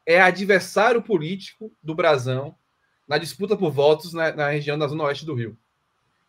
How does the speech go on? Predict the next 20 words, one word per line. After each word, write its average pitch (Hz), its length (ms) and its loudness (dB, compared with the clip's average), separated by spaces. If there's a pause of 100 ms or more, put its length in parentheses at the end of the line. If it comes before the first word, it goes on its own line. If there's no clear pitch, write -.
(100)
Então, 135 600 0
é, 131 360 -2
e 175 100 2
havia 185 320 4
ligações 156 540 2
de 160 100 -8
gente 208 340 -4
do 190 80 -2
gabinete 143 560 0
do, 123 340 -6
do, 117 320 -8
do, 101 420 -14 (600)
do 127 140 -2
Brasão 127 680 2 (180)
com 233 360 6
o 214 80 -2
Rodrigo 180 280 0
Jorge 170 220 -2
Ferreira. 131 420 0 (140)
Então, 165 400 -6